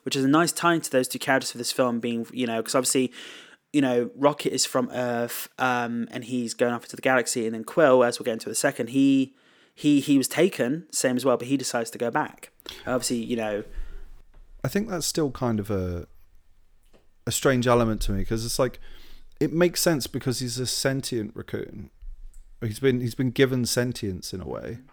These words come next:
Speaker 2: or, or some kind of exper-, like, 'cause he's got a brain cap on, right? 'Cause they've obviously
Speaker 1: Yeah.
Speaker 2: jumbled around in his, in his ticker up, up in his head. Like, so, so it kind of makes sense from a character perspective that he, he'd deny that he's a raccoon.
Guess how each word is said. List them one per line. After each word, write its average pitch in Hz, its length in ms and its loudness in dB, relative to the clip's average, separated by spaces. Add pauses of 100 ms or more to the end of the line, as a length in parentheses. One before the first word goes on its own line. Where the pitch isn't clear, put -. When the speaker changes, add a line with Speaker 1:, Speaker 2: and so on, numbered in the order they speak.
(280)
Speaker 2:
or, 104 240 2
or 107 120 0
some 127 280 2
kind 117 240 2
of 107 60 -2
exper-, 120 440 -2
like, 117 180 0
'cause 120 140 -2
he's 127 140 -6
got 139 140 0
a - 20 -4
brain 113 260 0
cap 85 300 -6
on, 90 180 -8
right? 92 220 -4
'Cause 117 160 -10
they've 107 180 0
obviously 101 460 -4
Speaker 1:
Yeah. 139 160 4
Speaker 2:
jumbled 104 260 0
around 98 260 0
in 95 100 -4
his, 95 220 -6
in 107 140 -6
his 98 140 -4
ticker 101 380 -8
up, - 220 -12
up 98 200 -12
in 95 80 -6
his 90 140 -10
head. 101 280 -10 (640)
Like, 113 220 -2 (1040)
so, 139 320 2
so 131 240 2
it 135 160 -4
kind 175 240 4
of 151 80 -2
makes 143 260 -4
sense 139 380 0
from 127 220 -2
a 110 40 -8
character 131 360 -2
perspective 113 480 -8
that 107 140 -6
he, 101 200 -4 (100)
he'd 104 240 -2
deny 107 420 0
that 107 100 -4
he's 101 200 -6
a 98 60 -6
raccoon. 92 560 -6